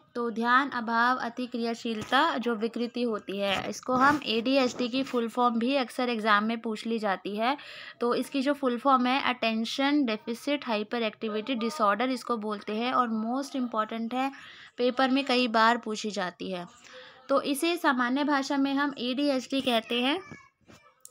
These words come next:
इसमें बच्चे, अ, आवेगों के नियंत्रण, इनमें बच्चा ना आवेग जो होते हैं, उसके जो इम्पल्शंस होते हैं, उन पे काबू नहीं कर पाता, उन पे नियंत्रण की समस्या होती है उनको,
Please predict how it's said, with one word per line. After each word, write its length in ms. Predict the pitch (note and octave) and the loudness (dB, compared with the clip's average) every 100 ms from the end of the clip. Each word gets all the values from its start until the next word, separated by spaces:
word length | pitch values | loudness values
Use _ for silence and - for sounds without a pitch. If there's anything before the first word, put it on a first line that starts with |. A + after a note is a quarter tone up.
| - - | -20 -10
इसमें 420 | C4 C#4+ D4+ E4+ | -6 0 2 4
बच्चे, 600 | C#4+ B3 - D4+ D#4+ E4+ C#4 - - - | 2 0 0 2 4 2 -2 -6 -8 2
अ, 80 | A#3+ A#3 - | 4 6 6
आवेगों 580 | A3 A#3 C4+ C4+ D#4 D#4+ | 4 6 2 6 4 4
के 220 | D4 C#4+ | 2 2
नियंत्रण, 380 | C4+ B3 A#3 B3 | 2 0 -4 -2
इनमें 300 | C4 C#4 C#4 | 0 2 0
बच्चा 320 | A#3+ - C#4+ | -2 0 2
ना 120 | E4+ | 2
आवेग 520 | D#4+ B3+ B3 B3+ B3+ | 6 4 4 2 2
जो 140 | A#3+ C4+ | 4 4
होते 280 | A#3 A#3 | 4 0
हैं, 140 | A#3+ A#3+ | -2 -2
उसके 400 | A#3+ A#3 - A3+ | -2 -6 -6 -2
जो 140 | B3 | 0
इम्पल्शंस 640 | B3 A#3+ A#3 A#3 C4+ C4 C4 | -2 0 0 0 0 0 0
होते 240 | A3 G#3+ | -2 -4
हैं, 80 | G#3+ | -6
उन 160 | A#3 B3 | -4 -2
पे 260 | C#4+ D#4+ D#4+ - - - - | -2 -2 -4 -16 -20 -8 4
काबू 300 | B3 A#3+ C4+ | 4 6 2
नहीं 160 | C4+ | 2
कर 140 | B3 A#3 | 0 0
पाता, 400 | A3+ A3 B3 C4+ | 0 2 4 4
उन 200 | C4+ C4+ | 4 2
पे 120 | D4 | 2
नियंत्रण 460 | B3+ A#3 A#3 B3+ | 2 0 0 0
की 100 | C4+ | 0
समस्या 440 | C#4 B3+ A3+ - B3 | -2 -2 0 0 2
होती 320 | A3+ G#3+ A#3+ | 2 2 2
है 80 | A#3+ | 4
उनको, 460 | A3 A3 A#3+ D#4+ | 2 2 6 4